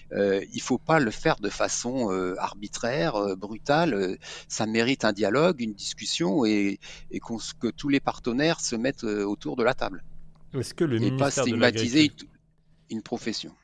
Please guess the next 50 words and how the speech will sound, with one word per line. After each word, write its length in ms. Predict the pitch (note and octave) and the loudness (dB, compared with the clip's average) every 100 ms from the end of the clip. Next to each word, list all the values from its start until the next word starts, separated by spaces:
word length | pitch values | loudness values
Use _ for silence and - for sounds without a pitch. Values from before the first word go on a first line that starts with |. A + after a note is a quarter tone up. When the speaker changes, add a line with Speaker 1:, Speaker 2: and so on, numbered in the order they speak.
| _ _ _ A2+ | _ _ _ -16
Speaker 2:
Est-ce 140 | - | -8
que 100 | C#3+ | -4
le 120 | A#2+ | -2
ministère 400 | A2 A2 - A#2+ | -2 -4 -4 -4
de 60 | G#2 | -2
l'Agriculture, 840 | G2+ G2+ - G2 - C3 C#3+ D3+ - | -4 -6 -8 -14 -10 -4 -4 -4 -6
euh, 140 | G2+ | -6
va 180 | G2 A#2+ | -4 -4
suivre 480 | A2 - D3+ C#3+ A#2+ | -4 -4 -4 -4 -8
ces 480 | - A#2 A2+ A#2+ A#2 - | -12 -8 -6 -6 -8 -10
recommandations 640 | G#2+ A2+ A2 A2 G#2 D3 | -8 -8 -6 -6 -6 -6
de 60 | C3 | -6
la 100 | G#2 | -4
Cour 220 | A#2+ A#2 | -4 -4
des 100 | A2+ | -4
comptes ? 300 | A#2+ A2+ - | -4 -8 -8
Qu'en 180 | A2+ A2+ | -8 -8
est-il 380 | A2+ D#3+ D#3+ | -8 -4 -2
à 80 | A#2 | 0
l'heure 180 | A#2 B2+ | 0 -2
où 60 | A#2 | -4
on, 320 | A2 A2 G#2 | -6 -6 -8
où 100 | A#2 | -8
on 80 | A#2+ | -8
se 120 | - | -4
parle ? 340 | B2+ A#2 G2+ F2 - - - - - - - - | 0 2 0 -6 -18 -20 -20 -20 -20 -20 -16 -4
Speaker 1:
Alors, 200 | G2+ F#2+ | -2 0
à 100 | A2 | 2
l'heure 220 | A#2+ C3+ G#2+ | 4 4 2
où 40 | |
on 120 | G2+ | -4
se 100 | - | -4
parle, 280 | C3 D#3+ D#3+ | 2 2 4
moi, 120 | G#2+ | 0
j'ai, 300 | G#2 A2+ G#2+ | 0 2 0
j'ai 200 | - A2+ | 0 -2
lu 260 | A2 C3 C3 | -2 -4 0
le, 480 | G2+ F#2+ F#2 F2+ F2 - - - - | 2 2 0 -2 -6 -12 -16 -16 -4
les 120 | G2+ | -2
réactions 600 | A#2+ A#2+ - - B2+ B2+ | 0 0 -2 -6 -4 -2
de, 320 | G#2 G2 F#2+ | 0 2 2
de 120 | F2+ | 0
Marc 240 | F#2 - - | -2 -4 -6
Fesneau, 360 | G2+ A2 F3+ | -6 -2 0
le 80 | D3 | 0
ministre 300 | G2+ G2+ G2 | -2 -4 -4
de 20 | G2+ | -2
l'Agriculture, 680 | F#2+ F#2+ F#2 F2+ D#3+ F#3+ G2 | -2 -2 -8 -6 0 0 0
Speaker 2:
Mhm. 80 | B2+ D#3+ - - | -6 -8 -12 -6
Speaker 1:
euh, 180 | G2+ | -2